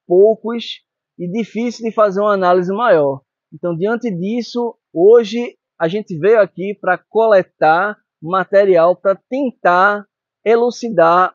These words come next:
a questão da poluição das águas do Rio Jaboatão. Lembrando que o S O S Mata Atlântica, num projeto Observando os Rios, já faz esse trabalho no Rio Jaboatão, e a gente já sabe que comumente a gente já tem grandes quantidades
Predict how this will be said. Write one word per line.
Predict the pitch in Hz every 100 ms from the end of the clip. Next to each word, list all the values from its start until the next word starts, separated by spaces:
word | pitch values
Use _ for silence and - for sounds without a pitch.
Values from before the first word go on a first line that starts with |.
| _
a | 175
questão | 180 214 185 - 170 170 170
da | 165 208
poluição | - 208 220 196 - 165 160
das | 160 180 156
águas | 160 165 175 175
do | 185
Rio | 185
Jaboatão. | 185 185 190 214 - 135 123 127
Lembrando | 165 196 190 233
que | 226 226
o |
S | 226 220 214
O |
S | 220 208
Mata | 208 202 202
Atlântica, | 180 170 170 214 214 - 160 131 120
num | 160
projeto | 175 190 160 185 196
Observando | 175 202 185 185 185
os | 170
Rios, | 143 190 214 185 - _ _ _
já | 127 165 247
faz | - 214
esse | 214 202
trabalho | 214 196 165 170 180
no |
Rio | 185 175
Jaboatão, | 175 170 165 - 147 170 190 _ _
e | -
a | 233
gente | 240 214
já | 254
sabe | 233 - 196 202 214
que | - 202 -
comumente | 233 269 247 190 196 226 214
a |
gente | 190 208 214
já | 208
tem | 202 202 175
grandes | 175 208 226 233 233 -
quantidades | 220 233 247 233 160 160 165 190 202 -